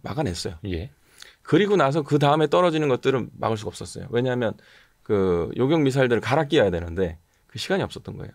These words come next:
Speaker 2: 아.
Speaker 1: 그래서 많은 전문가들이 뭐라고 했냐면 아이언돔도 무력화됐다.
Speaker 2: 어.
Speaker 1: 근데
Speaker 2: 근데 양적인 공격으로.
Speaker 1: 그렇죠. 근데 이게 사실이냐?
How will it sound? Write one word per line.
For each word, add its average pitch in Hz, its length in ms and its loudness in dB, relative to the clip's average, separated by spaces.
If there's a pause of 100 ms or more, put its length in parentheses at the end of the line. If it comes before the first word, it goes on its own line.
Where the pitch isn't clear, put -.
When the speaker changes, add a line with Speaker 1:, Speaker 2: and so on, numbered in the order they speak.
(100)
Speaker 2:
아. - 1120 -14
Speaker 1:
그래서 196 340 4
많은 143 280 2
전문가들이 113 500 2
뭐라고 92 300 0
했냐면 92 640 -4 (300)
아이언돔도 156 840 2 (300)
무력화됐다. - 720 -4 (400)
Speaker 2:
어. 71 380 -16 (200)
Speaker 1:
근데 - 140 4
Speaker 2:
근데 87 120 0
양적인 104 500 0
공격으로. 71 440 -10
Speaker 1:
그렇죠. 117 380 -2
근데 196 260 4
이게 185 140 4
사실이냐? 104 760 -4